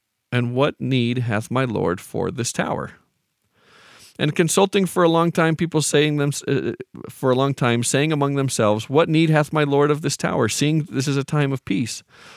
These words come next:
Might not this money be given to the exchangers?" For there is no need for these things. And while they were yet at variance with one and another, they became very slothful,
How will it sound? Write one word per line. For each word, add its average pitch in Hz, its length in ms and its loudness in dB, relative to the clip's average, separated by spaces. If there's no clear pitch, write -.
Might 156 260 2
not 185 240 4
this 180 200 2
money 139 280 4
be 139 160 -2
given 120 380 0
to 127 160 -2
the 120 140 0
exchangers?" 117 760 -2
For - 180 0
there 170 180 4
is 156 140 4
no 180 140 4
need 180 240 2
for - 120 0
these 123 260 0
things. 95 360 -2
And 131 160 2
while 143 220 6
they 180 100 4
were 175 100 4
yet 160 260 4
at 143 80 4
variance 139 500 4
with 113 140 -6
one 117 180 2
and 147 100 0
another, 110 460 2
they 127 100 6
became 160 380 2
very 139 240 6
slothful, 131 760 0